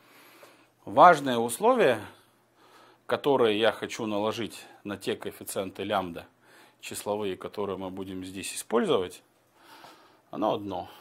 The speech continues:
Можно его записать вот таким образом, что, например, сумма от и равен один до n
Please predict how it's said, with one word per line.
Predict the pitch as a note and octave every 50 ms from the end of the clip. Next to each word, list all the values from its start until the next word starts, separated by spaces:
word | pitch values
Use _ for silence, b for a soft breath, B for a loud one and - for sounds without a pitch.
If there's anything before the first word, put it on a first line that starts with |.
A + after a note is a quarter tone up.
| B B B B B B B - _ - _ _ _ - _ _ _ _ _ _ _ - B B B B B B B B B B B B _
Можно | C#3 F#3 F#3 D#3 D#3+ D#3+
его | D#3 D3
записать | C#3 D3 C#3+ - D3 - - D3+ C3 B2+
вот | B2 C#3 D3 C#3+ -
таким | E3+ E3+ - C4+ C4+ B3+ A#3+
образом, | A#3+ A3 G#3+ G#3 G3+ F#3+ F#3 F3 F3 E3 D#3+ - _ _ _ _ _ _ _ _ _ b b b b b b b b b b - - _ _ _ _
что, | - - - - A#2+ A2 G#2 G2+ F#2 - - _ _
например, | G#2+ G2 F#2 G2+ G#2 G#2 G2+ G2+ F#2+ F2+ F2 F2 - _ _ b b b b b b b b b b b b _
сумма | - - - B2 A#2+ A2+ G#2+ G2+ F#2+ F#2 F2+ E2+ B B B B B B B B B B -
от | - - D#2+ - - - - _ _ _ b b b b b b b b b b b _
и | - A2 G2+ G2+
равен | G2+ F#2 F2+ F2+ F2+ F2 F#2
один | F#2 F#2 F#2 G2 G2+ F#2+ F2+ F2 F2
до | F#2 G2+ F#2+ G2 -
n | G2 F#2+ F2 E2+ F2